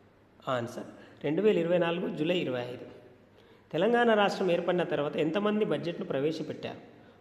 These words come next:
ఆన్సర్, నలుగురు. రెండు వేల ఇరవై నాలుగు ఇరవై ఐదు తెలంగాణ రాష్ట్ర బడ్జెట్ ఎంత?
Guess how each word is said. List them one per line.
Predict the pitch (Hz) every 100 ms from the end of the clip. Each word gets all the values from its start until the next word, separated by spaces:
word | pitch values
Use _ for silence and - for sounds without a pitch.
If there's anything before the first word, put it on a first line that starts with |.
| - 143
ఆన్సర్, | 127 120 - 220
నలుగురు. | 127 120 120 117 - - - - - - - - - 143
రెండు | 170
వేల | 240 240
ఇరవై | 220 220
నాలుగు | 208 208 202
ఇరవై | 190 185
ఐదు | 185 190
తెలంగాణ | 185 151 170 180 180
రాష్ట్ర | 180 151 - 175
బడ్జెట్ | 135 131 - 185
ఎంత? | 131